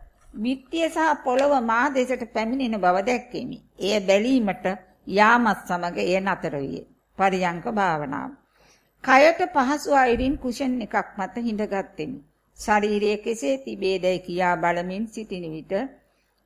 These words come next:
ඉබේ වැටෙන හුස්ම රැල්ල දුටුවෙමි. ඉන්පසු එය ආස්වාස සහ ප්‍රස්වාසයේ යනුවෙන් මෙනෙහි කරන විට ආස්වාසයේ කෙටි බව සහ ප්‍රස්වාසයේ දිගු බවද දුටුවෙමි.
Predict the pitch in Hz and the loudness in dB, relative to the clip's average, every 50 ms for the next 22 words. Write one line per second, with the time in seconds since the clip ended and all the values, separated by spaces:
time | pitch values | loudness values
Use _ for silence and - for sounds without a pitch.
0 | - - 233 233 254 294 339 339 339 330 320 320 330 311 311 302 277 262 269 262 | -8 -6 -4 -2 0 2 4 4 4 2 2 0 -2 -2 -2 -2 0 0 -2 -4
1 | - - 311 320 277 226 208 208 190 185 - 247 254 247 - 233 208 208 - - | -4 -4 -4 -2 0 2 2 2 2 0 -2 -2 -4 -6 -6 -6 -6 -6 -6 -8
2 | - - - _ _ - 214 226 226 208 220 190 170 180 - 175 170 175 180 214 | -10 -14 -16 _ _ -6 -4 -4 -2 -2 -2 -4 -4 -4 -6 -6 -4 -4 -2 -4
3 | 277 - - _ _ _ _ _ - 202 226 262 262 - - 262 233 208 - - | -4 -6 -10 _ _ _ _ _ -2 0 0 0 0 -2 -2 -2 0 0 -2 -4
4 | - - 190 190 190 190 - 208 208 208 - - - 285 262 214 208 - 202 185 | -6 -4 -4 -4 -4 -2 2 2 2 2 0 -2 -2 0 0 0 0 -2 -4 -4
5 | 170 170 165 170 170 170 180 185 - 196 185 190 208 220 262 269 262 262 - 190 | -2 -2 -4 -4 -6 -8 -8 -8 -8 -6 -6 -6 -4 0 0 0 0 0 -2 -4
6 | 175 170 165 165 165 165 165 - - 202 220 247 - - _ _ _ _ _ - | -4 -4 -6 -6 -6 -6 -6 -4 -4 -4 -4 -4 -8 -14 _ _ _ _ _ -2
7 | - 185 190 190 - - 202 196 196 190 190 - 214 196 202 - - 226 240 - | 0 0 0 -2 -4 -2 0 0 0 0 0 -2 -4 -4 -4 -2 -2 -2 -2 -2
8 | - 254 226 196 175 165 160 - - 160 151 175 180 185 - - - 180 180 180 | -2 0 2 2 2 2 0 -4 -6 -6 -4 -4 -4 -4 -6 -6 -6 -4 -4 -4
9 | - - - 190 185 156 - - 190 180 180 185 220 233 247 277 214 202 - - | -4 -6 -4 -4 -4 -4 -4 -4 -6 -6 -6 -6 -8 -8 -6 -4 -2 -2 -2 -2
10 | 170 165 202 214 208 254 240 - - 180 156 151 - 123 | -2 -4 -4 -6 -6 -6 -8 -8 -6 -6 -6 -6 -8 -10